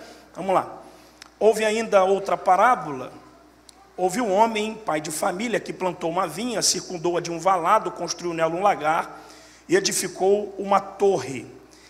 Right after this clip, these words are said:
e arrendou-a a uns lavradores e ausentou-se para longe. Ah, e chegando o tempo dos frutos, enviou os seus servos aos lavradores para receber os frutos.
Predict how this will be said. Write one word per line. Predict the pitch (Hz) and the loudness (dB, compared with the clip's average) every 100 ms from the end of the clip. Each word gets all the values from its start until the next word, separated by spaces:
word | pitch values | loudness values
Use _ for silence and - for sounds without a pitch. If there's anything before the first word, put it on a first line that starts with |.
| _ | _
e | 165 196 | 0 2
arrendou-a | 175 220 185 131 190 214 151 135 135 | 2 -2 -6 0 4 6 4 0 -2
a | - 165 | -2 -2
uns | 185 240 160 | -2 -4 -6
lavradores | 165 185 214 185 202 202 180 170 175 - - | -4 0 0 2 0 2 -2 -2 -4 -8 -4
e | |
ausentou-se | 185 208 226 202 196 208 - | -2 0 -2 -2 -2 0 0
para | - - | 0 0
longe. | 208 180 160 127 - - - - - - - _ _ _ _ _ _ _ _ _ _ _ _ - _ - | 2 2 0 -4 -8 -12 -20 -20 -20 -20 -20 _ _ _ _ _ _ _ _ _ _ _ _ -20 _ -6
Ah, | 165 170 175 175 170 170 - - - - _ 180 | -2 0 0 0 -2 -4 -8 -14 -20 -20 _ -2
e | |
chegando | 196 226 254 254 | 2 2 2 0
o | |
tempo | - 226 226 | 0 -2 -2
dos | 254 | -4
frutos, | 190 - 277 294 185 | -2 -2 -2 -4 -6
enviou | 190 202 202 | -6 -2 0
os | 202 | 0
seus | 226 214 | 0 2
servos | - 180 196 165 | 2 2 2 0
aos | 165 165 | -4 -2
lavradores | 180 208 208 202 214 | 0 0 0 0 -2
para | - 214 | 0 0
receber | 202 208 202 170 208 | 2 2 2 2 0
os | 214 | 0
frutos. | - 220 - - - | -4 -4 -4 -6 -8